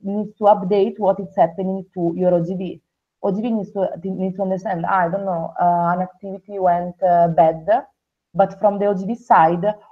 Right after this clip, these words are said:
O G V can really understand, okay, maybe it went, is, uh, it went bad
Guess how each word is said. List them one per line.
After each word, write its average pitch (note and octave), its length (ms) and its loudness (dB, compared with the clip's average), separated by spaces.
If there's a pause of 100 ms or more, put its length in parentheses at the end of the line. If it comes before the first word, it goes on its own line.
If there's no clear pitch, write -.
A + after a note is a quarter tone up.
(100)
O G#3 60 0
G G3 140 -4
V C4+ 120 -2
can G3 180 0
really G3 680 2 (180)
understand, F#3 520 2
okay, D#3+ 340 0
maybe G#3+ 280 -4
it B3 120 -12
went, F3+ 260 -2
is, F3 220 -4
uh, E3+ 220 6 (240)
it F#3 160 -10
went F3 360 -4
bad B3+ 440 2